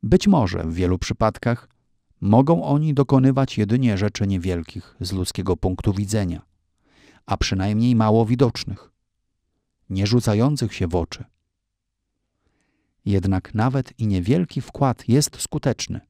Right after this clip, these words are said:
jeśli ożywia go autentyczna miłość, a ona jest rzeczą prawdziwie wielką i potężną, zwłaszcza jeśli to ta sama trinitarna miłość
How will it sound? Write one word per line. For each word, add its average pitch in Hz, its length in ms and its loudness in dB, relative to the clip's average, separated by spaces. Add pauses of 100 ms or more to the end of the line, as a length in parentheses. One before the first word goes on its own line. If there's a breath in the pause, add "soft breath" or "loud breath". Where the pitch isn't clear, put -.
(720)
jeśli - 320 -6
ożywia 120 420 2
go 117 220 -4
autentyczna 95 680 -4
miłość, 87 560 -4 (720)
a 104 120 -6
ona 85 300 -4
jest 80 240 -8
rzeczą 85 420 -4
prawdziwie 101 560 -2
wielką 87 500 -6
i 85 120 -8
potężną, 87 680 -2 (800)
zwłaszcza 95 640 -2
jeśli 80 320 -8
to 90 120 -8
ta 85 180 -6
sama 135 360 -2
trinitarna 92 680 -6
miłość 101 540 -4